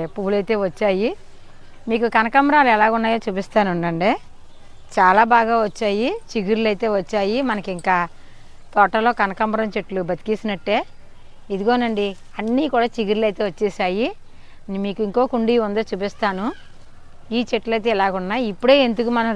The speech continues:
రీపోర్ట్ చేసుకున్నామంటే అండి, వర్షాకాలం ఎలాగన్నా మనకి కనకాంబరాలు కొంచెం తక్కువే కాస్తాయి. తర్వాత వేసిన మొక్క వేసినట్టు ఈ వర్షాకాలంలోనే బతుకుతుంది. అందుకే నేను వర్షాకాలంలోనే నేను రీపాట్ అయితే చేస్తానండి.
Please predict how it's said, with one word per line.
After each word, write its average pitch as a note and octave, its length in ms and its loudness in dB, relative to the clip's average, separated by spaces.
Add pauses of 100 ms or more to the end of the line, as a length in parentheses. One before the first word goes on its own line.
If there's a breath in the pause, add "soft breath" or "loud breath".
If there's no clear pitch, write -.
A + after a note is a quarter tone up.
రీపోర్ట్ A3 400 0
చేసుకున్నామంటే G#3 800 -2
అండి, G3 200 0 (640 soft breath)
వర్షాకాలం B3+ 580 4
ఎలాగన్నా G#3 480 2
మనకి G#3+ 300 -4
కనకాంబరాలు G#3 640 2
కొంచెం G#3+ 220 -2 (100)
తక్కువే G3+ 320 0 (100)
కాస్తాయి. F3 400 -2 (580 soft breath)
తర్వాత G3 340 6 (180)
వేసిన B3 300 6 (100)
మొక్క B3 180 2 (120)
వేసినట్టు G#3+ 520 2 (520 soft breath)
ఈ - 20 6 (140)
వర్షాకాలంలోనే G#3+ 920 4 (240)
బతుకుతుంది. F3 600 0 (520 soft breath)
అందుకే G3 320 2 (120)
నేను F#3+ 240 -2 (600 soft breath)
వర్షాకాలంలోనే F#3 1040 0 (200)
నేను G3 200 -2 (120)
రీపాట్ F3+ 380 0
అయితే F#3+ 260 -2
చేస్తానండి. E3+ 640 -2